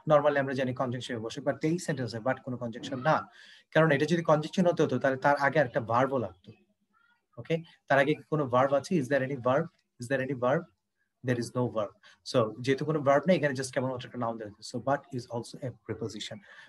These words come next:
তাহলে এখন আমি চিন্তা করি, eight o'clock। okay, so এখানে আমার ওর নিচে underline করা ছিল, তাহলে বলা হচ্ছে এখানে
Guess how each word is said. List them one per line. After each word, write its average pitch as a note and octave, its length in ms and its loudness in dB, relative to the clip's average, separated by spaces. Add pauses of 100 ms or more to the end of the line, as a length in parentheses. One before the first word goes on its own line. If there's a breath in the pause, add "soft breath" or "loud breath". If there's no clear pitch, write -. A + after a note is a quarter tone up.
(120)
তাহলে C3 140 4
এখন C#3+ 160 0
আমি C3+ 120 -2
চিন্তা D#3 220 -4
করি, A2 240 -10 (460)
eight D3 320 4 (1600)
o'clock। - 1200 -2 (1000)
okay, D3+ 260 0 (340 loud breath)
so C#3+ 140 2
এখানে C3+ 180 2
আমার C3+ 160 2 (120)
ওর E3 180 10
নিচে E3 240 4
underline A#2 300 2
করা A2 240 -4
ছিল, A#2 300 -4
তাহলে C3+ 440 -4
বলা C#3 220 4
হচ্ছে D#3+ 220 -2
এখানে D3 140 -4